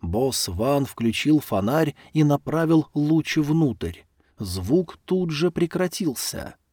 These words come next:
Он взглянул на меня и прошептал: «Да,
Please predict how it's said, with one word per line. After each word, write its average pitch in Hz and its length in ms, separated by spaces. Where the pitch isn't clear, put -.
Он 127 280
взглянул 117 560
на 127 60
меня 117 360
и 143 160
прошептал: - 840
«Да, - 380